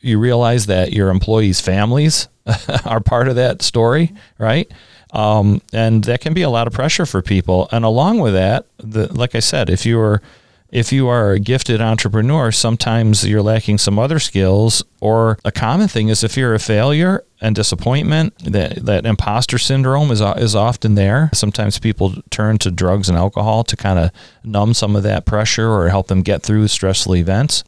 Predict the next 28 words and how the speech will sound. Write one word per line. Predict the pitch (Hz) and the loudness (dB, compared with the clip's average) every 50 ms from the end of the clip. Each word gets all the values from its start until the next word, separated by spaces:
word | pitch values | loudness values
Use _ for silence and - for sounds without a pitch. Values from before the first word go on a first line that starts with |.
| _ | _
You | _ - 104 104 95 | _ -4 -2 -2 -2
can | - - 101 95 92 92 - - _ | 0 0 0 2 2 2 0 -2 _
inadvertently | 117 117 110 104 98 92 95 98 113 - 113 107 104 | -2 0 0 0 0 0 0 -2 0 0 0 0 0
become | 95 92 98 92 - 101 92 92 92 92 92 - - _ _ | 2 0 0 -2 -2 -2 0 2 2 2 0 -2 -8 _ _
addicted | 98 92 101 104 104 - - 131 127 | -6 -2 -2 -2 -2 -2 -4 -6 -4
to | - 123 | -4 -4
different | 104 - 117 - 110 110 110 - | -4 -4 -4 -2 -2 -4 -2 -2
substances. | - 101 98 - - - 123 123 - - 139 147 143 - - - - - - _ _ - - - _ _ | -2 -2 -2 -2 -2 -2 -2 0 0 0 -2 -2 -2 -4 -8 -14 -20 -20 -20 _ _ -20 -20 -20 _ _
So | - - 123 | -4 -2 0
there's | 117 123 123 117 113 | 0 0 0 0 0
a | 107 | 0
lot | 98 104 107 123 151 180 160 | 0 0 0 2 2 0 0
here, | 110 139 147 160 117 82 - | 0 0 0 2 0 0 -2
and | - 104 104 104 104 98 101 101 - - | -2 0 0 2 2 2 2 2 0 0
I'd, | - 110 113 101 104 | -4 -4 -2 -2 -4
I'd | - - 123 143 | -2 -2 -2 0
like | 170 202 - | 0 -2 -2
you | - | -2
to | 131 107 | -2 -2
dig | 95 87 110 117 123 120 | -2 0 -2 -2 0 0
into | 151 151 123 90 | 0 2 2 0
some | - - 98 90 | 0 0 0 0
of | 90 82 | 2 2
this | 87 87 85 - | 2 0 0 0
if | 95 85 | -2 -2
you | 90 87 | -4 -6
can | - - 104 95 90 90 90 90 - - | -4 -2 0 2 2 2 2 0 -2 -2
and | 107 104 104 104 101 - | 0 2 2 2 0 -2